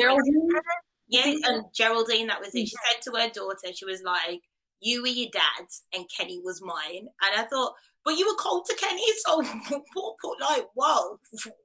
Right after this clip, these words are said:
Speaker 2: whoa, like, that, when she made that comment, it just blew my mind. And I thought, "You are not gonna get what you want from your mom ever," 'cause I don't even think she realised what her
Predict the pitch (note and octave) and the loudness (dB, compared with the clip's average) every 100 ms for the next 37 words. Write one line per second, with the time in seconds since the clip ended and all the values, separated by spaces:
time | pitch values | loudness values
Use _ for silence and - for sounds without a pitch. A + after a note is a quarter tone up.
0 | _ - F#3+ A#3+ A#3+ G#3+ A#3 G#3+ G#3 G#3 | _ -2 4 4 4 -2 0 2 4 2
1 | A#3+ - - - - C#4 C4+ C#4+ C#4 C#4+ | -2 -6 -16 -6 2 2 4 0 0 2
2 | C4 B3 - G3 F#3+ G#3+ G#3 G#3+ G#3 G3 | 2 2 -4 -4 -6 -10 -2 0 0 0
3 | F3+ F3+ G3 G#3 G3 F3+ G#3 G#3 G3 G3+ | 0 0 0 0 0 -6 -4 -2 0 0
4 | G3 F#3+ F#3+ F3+ - _ F3+ F#3 F#3 F3 | -2 -4 -4 -4 -6 _ -6 -6 -6 -8
5 | F3 - E3+ F3 E3+ D#3 D#3 E3 D#3+ D3+ | -8 -10 -12 -10 -12 -12 -14 -14 -10 -10
6 | - - F3 - - _ - G3+ G3+ F#3+ | -10 -10 -10 -10 -16 _ -4 2 2 2
7 | F#3 F#3+ F3+ _ - G3 E3+ - F3+ F3 | -4 -10 -16 _ -10 -8 -2 -2 -2 -2
8 | F3+ F3 F3 F3 F#3 - E3+ | -2 0 -2 -2 -6 -6 -4